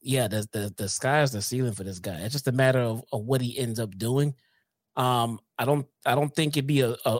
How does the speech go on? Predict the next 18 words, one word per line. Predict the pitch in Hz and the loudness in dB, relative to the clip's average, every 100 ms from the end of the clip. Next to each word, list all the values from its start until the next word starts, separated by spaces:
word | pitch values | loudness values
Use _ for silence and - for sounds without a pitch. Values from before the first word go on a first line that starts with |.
| - | 0
a | - | -2
smart | - - 139 131 123 | -2 0 2 2 2
move | 135 135 123 | 2 2 2
to | 123 | 0
make | 131 127 | 0 0
the | |
leap | 104 107 135 131 - | -4 0 0 -2 0
over | 147 143 123 | 4 4 2
into | 120 127 123 | -2 -2 -2
A | 98 | 0
E | 131 120 | 0 0
W | 110 127 123 107 | 0 -2 0 -4
full | - 123 | 0 0
time | 110 - 101 123 | 0 -4 -4 0
right | 139 139 | 0 2
now. | 165 170 - _ _ _ _ _ _ _ _ - | 2 0 -4 _ _ _ _ _ _ _ _ -6
So, | 135 120 | 0 2
um, | 117 113 110 104 | 4 2 0 -4